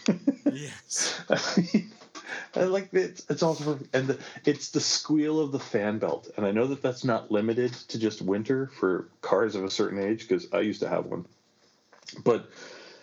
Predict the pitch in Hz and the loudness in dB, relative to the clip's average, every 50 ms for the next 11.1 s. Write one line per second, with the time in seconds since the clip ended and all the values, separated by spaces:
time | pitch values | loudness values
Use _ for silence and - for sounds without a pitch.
0 | - _ _ - 131 120 127 117 110 107 104 - - - 113 107 104 - 113 110 | -20 _ _ -4 0 2 2 2 2 0 -4 -4 -2 -2 -2 -2 0 -2 -2 0
1 | 110 90 101 104 92 - - 95 92 98 101 95 87 85 82 80 80 82 85 85 | 0 0 0 0 0 -2 -2 -4 -4 -2 0 0 0 2 0 0 0 0 0 -2
2 | 85 - - 90 85 85 82 - - - - - - _ _ _ _ _ _ _ | -2 -2 -2 -2 -2 -2 -4 -4 -2 -2 -2 -2 -4 _ _ _ _ _ _ _
3 | _ _ _ - 120 117 113 127 127 117 120 110 98 104 104 101 98 98 98 - | _ _ _ -2 0 2 2 2 2 2 0 0 0 0 2 2 2 0 0 0
4 | 110 92 85 - - - - - - - 95 90 85 80 80 80 80 - - - | 0 0 0 -2 -6 -8 -8 -8 -4 -2 -2 0 0 0 -2 -4 -6 -8 -12 -14
5 | - 135 139 131 117 - - 180 175 - - - - - - 180 127 127 123 127 | -10 -8 -6 -6 0 2 4 4 4 2 0 0 0 -4 -6 -6 -6 -8 -8 -10
6 | 139 135 131 135 131 123 113 107 113 131 120 120 123 120 - 147 131 131 131 123 | -10 -10 -10 -10 -10 -10 -6 -2 0 0 2 0 -2 0 0 0 2 2 2 2
7 | 123 123 117 120 123 120 - - - - 139 123 120 117 120 120 113 110 - - | 2 0 0 -2 -2 -4 -4 -4 -2 0 2 2 2 2 0 0 -2 -4 -8 -8
8 | - - 107 107 107 104 95 98 92 - - - - - - 117 135 - - 110 | -4 -2 0 0 0 0 -2 -2 -2 -2 -2 -4 -6 -8 -10 -10 -8 -8 -8 -8
9 | 110 - - 92 87 87 85 85 127 143 156 - 113 101 101 98 87 95 - - | -8 -4 -2 -2 -2 -2 -4 -6 -8 -8 -2 0 2 2 2 0 -2 -2 -4 -4
10 | - - 95 90 87 85 - 104 101 101 98 104 87 98 92 90 87 85 82 80 | -4 -4 -4 -4 -4 -6 -6 -4 -4 -2 -2 -2 0 0 0 0 0 -2 -4 -6
11 | - | -10